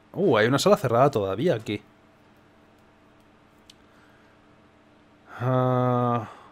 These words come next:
wow, no recuerdo este piso para nada. Estaba la sala espacial, pero ahí no recuerdo que hubiera espejos. No recuerdo,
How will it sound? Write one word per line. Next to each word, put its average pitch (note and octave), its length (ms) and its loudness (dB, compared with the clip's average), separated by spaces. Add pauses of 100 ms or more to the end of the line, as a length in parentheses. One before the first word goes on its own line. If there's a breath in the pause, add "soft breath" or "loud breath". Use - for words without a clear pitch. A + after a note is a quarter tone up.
(280 loud breath)
wow, G#2 400 -2
no A#2+ 140 0
recuerdo B2+ 420 0
este A#2+ 180 -8
piso C3 200 -4
para A2+ 200 -2
nada. G2+ 260 -6 (2000 soft breath)
Estaba G3 260 6
la D#3+ 80 10
sala D#3+ 200 6
espacial, F#3 760 4 (600)
pero B2+ 140 2
ahí B2+ 100 4
no B2+ 80 0
recuerdo B2 320 0
que A2+ 80 -4
hubiera G#2 140 -2
espejos. - 680 -6 (1700 soft breath)
No D3+ 200 8
recuerdo, C#4 520 6